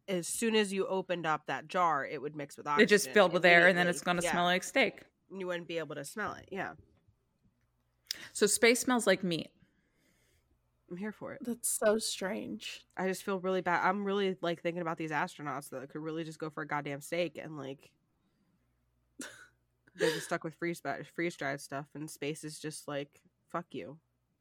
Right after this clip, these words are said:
Speaker 2: I think we're in a stomach of a big
Speaker 1: Mm.
Speaker 2: universe creature.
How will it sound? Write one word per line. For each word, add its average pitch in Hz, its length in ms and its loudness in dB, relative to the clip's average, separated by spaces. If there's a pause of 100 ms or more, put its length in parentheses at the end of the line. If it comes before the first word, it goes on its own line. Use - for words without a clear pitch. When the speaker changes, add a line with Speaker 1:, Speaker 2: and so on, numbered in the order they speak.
(680)
Speaker 2:
I 180 140 2
think 185 460 -8 (2250)
we're 185 160 -2
in 175 160 0
a 175 60 -2
stomach - 600 -4 (400)
of 180 140 -2
a 175 80 -2
big 160 400 -2 (840)
Speaker 1:
Mm. 175 100 -2
Speaker 2:
universe 165 400 -4
creature. 190 480 -6